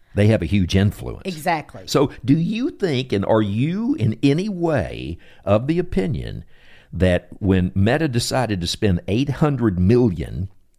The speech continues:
Speaker 1: in Temple to build a call center or a data center, do you think they insinuated in any, any way whatsoever, "We'd like for this city to be more woke"?
Speaker 2: I don't think they had to.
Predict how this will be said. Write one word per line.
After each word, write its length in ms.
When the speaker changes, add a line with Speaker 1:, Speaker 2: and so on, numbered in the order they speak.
Speaker 1:
in 200
Temple 560
to 100
build 360
a 220
call 380
center 500
or 220
a 40
data 400
center, 580
do 120
you 220
think 360
they 1040
insinuated 920
in 220
any, 380
any 220
way 360
whatsoever, 1000
"We'd 320
like 260
for 100
this 180
city 340
to 80
be 180
more 240
woke"? 460
Speaker 2:
I 100
don't 180
think 160
they 120
had 360
to. 300